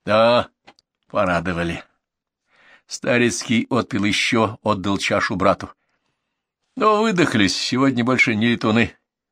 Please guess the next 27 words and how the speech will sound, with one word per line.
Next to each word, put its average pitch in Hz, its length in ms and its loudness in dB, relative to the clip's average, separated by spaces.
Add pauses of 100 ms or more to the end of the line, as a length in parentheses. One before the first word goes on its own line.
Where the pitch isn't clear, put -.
Давай 160 180 4
тоже 98 260 2
приляжем, 107 500 2
пока 101 220 -4
кони 104 380 0
после 107 320 -4
галопа 101 340 0
выхаживаются». 90 680 -2 (1160)
Слуги - 320 -8
уже 95 160 -2
успели 98 420 0
расстелить 98 640 -2
на 95 120 -2
снег 92 380 -6
кошму, - 540 -2 (560)
сверху 110 420 -2
бросить 90 380 -2
ковер, 101 420 -2 (420)
несколько - 320 -6
подушек. 98 560 -2 (440)
Как - 180 -6
раз 160 160 0
сейчас - 360 -2
расставляли 98 520 -4
на 90 80 -4
нем 92 180 -2
блюда. 87 320 -6